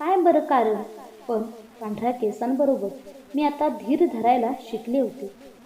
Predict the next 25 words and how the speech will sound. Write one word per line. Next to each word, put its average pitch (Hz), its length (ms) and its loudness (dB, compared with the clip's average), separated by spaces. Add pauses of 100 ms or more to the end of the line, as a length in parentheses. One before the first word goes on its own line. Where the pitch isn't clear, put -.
त्यामुळेच 226 520 0
मी 269 140 2
ते 214 160 2
पत्र 285 400 0 (360)
नीटपणे 254 640 2
शेवटपर्यंत 214 760 -2
वाचले. 285 400 -2 (680)
आज 220 200 -6
माझ्या 220 300 -4
नवऱ्याने 240 400 2 (400)
मला 254 140 4
वर्तमानपत्र 247 800 0
आणून 233 240 0
दाखवले. 214 400 -4 (580)
त्याने 247 180 0
मला 262 260 4
हेही 247 320 4
सांगितलं 240 520 2 (500)
की 269 60 -4 (180)
तू 277 220 -4 (340)
चार 269 200 0
लोकांमध्ये 247 640 0 (280)
माझा 233 240 -4
उल्लेख 233 480 0
केलास 202 360 -6